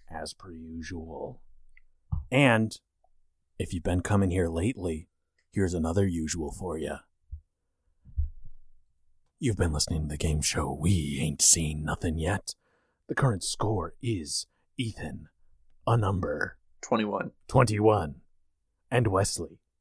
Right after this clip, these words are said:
Speaker 1: twenty-four point five. It's looking like another good season for me.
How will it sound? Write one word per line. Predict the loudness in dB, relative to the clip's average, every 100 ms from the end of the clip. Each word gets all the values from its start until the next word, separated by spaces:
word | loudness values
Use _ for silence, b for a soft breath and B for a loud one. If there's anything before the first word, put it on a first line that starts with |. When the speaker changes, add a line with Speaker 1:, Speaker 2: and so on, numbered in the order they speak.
| _ _ 2
Speaker 1:
twenty-four | 2 2 0 0 0 -2
point | -2 -4 -2
five. | -2 -2 -4 -12 -20 _ _ _ _ _ -10 -10 _ _ _
It's | 6 10
looking | 10 12
like | 10 6
another | 2 2 2
good | 10 12 12
season | 10 4 2 0 -6 -14 B B 2
for | 4
me. | 4 -2 -4 -6